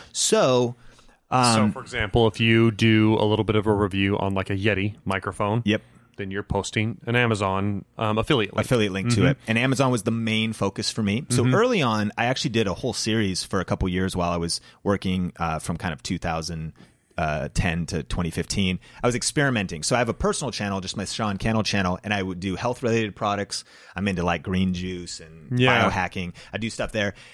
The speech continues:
Speaker 1: Um, I did gift ideas videos. So I, I did a video, I searched the S E O gift ideas for him, found it, and I was like, "Okay,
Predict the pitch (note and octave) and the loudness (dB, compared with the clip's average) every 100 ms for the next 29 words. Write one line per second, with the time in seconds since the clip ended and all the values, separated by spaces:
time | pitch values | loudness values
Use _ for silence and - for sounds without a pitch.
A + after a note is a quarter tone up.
0 | - - G#2+ G2+ F#2+ - G#2+ G#2+ E2+ F2 | -6 0 2 2 0 -2 0 0 -2 -2
1 | C#3+ - A2 F#2 E2+ D#2 E2 D2+ G#1+ - | -2 0 -2 -2 -4 -4 -6 -6 -8 -6
2 | - A2 F#2 - - A#2 - - A#2 A2+ | 0 0 -2 -8 -4 -4 -4 -4 -2 0
3 | B2 G2+ C#3 A2 G2+ - A2 - B2+ A2 | 0 2 4 4 2 -2 -8 -2 -2 -2
4 | - G#2 G#2+ - G2+ F#2 F2 A2+ - A2 | -2 -2 -4 -2 -2 -2 -4 -6 -2 -4
5 | F#2 F#2+ - - F2 F#2+ D2+ A#1 - - | -4 -8 -8 -10 -8 -8 -10 -14 -10 -4
6 | A#2 B2 F#2+ F#2+ G2+ F#2 G2+ G2 - F#2+ | -4 -4 -6 -6 -8 -8 -8 -8 -4 -6